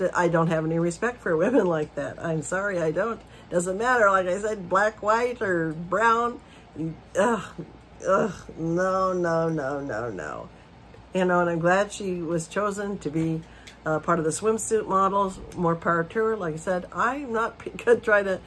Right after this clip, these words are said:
be like her. I don't wanna be <laughs> like her. I would never be like her. I don't think I'd be like her if I were that age, with that body. You know, leave something to the imagination. Oh my God.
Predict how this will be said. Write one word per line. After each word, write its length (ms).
be 160
like 280
her. 200
I 80
don't 200
wanna 260
be 180
<laughs> 20
like 360
her. 440
I 120
would 160
never 240
be 100
like 320
her. 220
I 100
don't 180
think 180
I'd 180
be 140
like 240
her 320
if 160
I 100
were 160
that 220
age, 420
with 200
that 240
body. 440
You 160
know, 160
leave 280
something 400
to 100
the 120
imagination. 920
Oh 120
my 260
God. 680